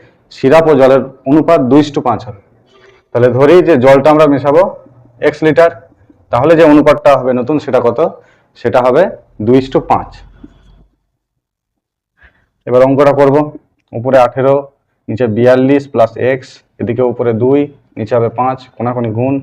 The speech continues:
বিয়াল্লিশ দিয়ে চুরাশি, চুরাশি প্লাস টু এক্স, আঠেরো পাঁচে নব্বই, বা টু এক্স সমান নব্বই মাইনাস চুরাশি, অতএব X সমান নব্বই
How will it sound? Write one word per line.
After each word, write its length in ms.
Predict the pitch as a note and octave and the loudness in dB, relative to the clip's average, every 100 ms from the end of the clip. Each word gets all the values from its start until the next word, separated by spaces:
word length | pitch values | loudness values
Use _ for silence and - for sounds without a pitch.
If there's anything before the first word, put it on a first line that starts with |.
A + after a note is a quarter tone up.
| C3+ _ _ _ - | -10 _ _ _ -8
বিয়াল্লিশ 320 | G#2+ B2 C3 A#2+ | 0 0 2 0
দিয়ে 120 | C3+ B2+ | -2 -2
চুরাশি, 420 | - B2 B2 - D3 D3 _ _ _ _ _ _ _ _ _ _ _ - | -2 -2 -2 -4 -6 -8 _ _ _ _ _ _ _ _ _ _ _ -8
চুরাশি 440 | B2 B2+ B2 D3 C#3+ C#3+ _ _ - | -2 0 0 -4 -4 -6 _ _ -8
প্লাস 220 | A#2 C#3+ - - | -2 -2 -4 -14
টু 80 | - A#2 C3 | -4 0 0
এক্স, 160 | C3+ - _ _ _ _ _ - | -2 -14 _ _ _ _ _ -10
আঠেরো 220 | G#2+ A2+ A2+ | -8 -6 -2
পাঁচে 200 | A#2 C#3+ F3 - _ _ A#2 A2+ | -2 -2 -4 -8 _ _ -6 -4
নব্বই, 360 | G#2 F#2 F#2 _ _ - _ _ _ _ _ A2+ | -4 -6 -18 _ _ -20 _ _ _ _ _ -4
বা 80 | A2 A2 | -4 -2
টু 60 | B2+ C3 | 0 0
এক্স 120 | - | -2
সমান 260 | C3 C#3 F3+ F#3+ _ _ - A2+ | -2 -2 -2 -8 _ _ -8 -2
নব্বই 320 | A2+ A#2 C#3 C3 | -2 0 -2 -2
মাইনাস 280 | A#2+ B2 - | -4 -8 -6
চুরাশি, 380 | B2+ B2+ B2 D3+ D3+ _ _ _ _ _ _ _ - | -2 -2 -2 -8 -12 _ _ _ _ _ _ _ -12
অতএব 240 | - A#2 - C3 | -6 -6 -2 -4
X 40 | C3+ C#3+ | -4 -2
সমান 220 | D3 D#3+ D#3+ - A2+ | 0 0 -4 -8 -4
নব্বই 220 | A2+ | -2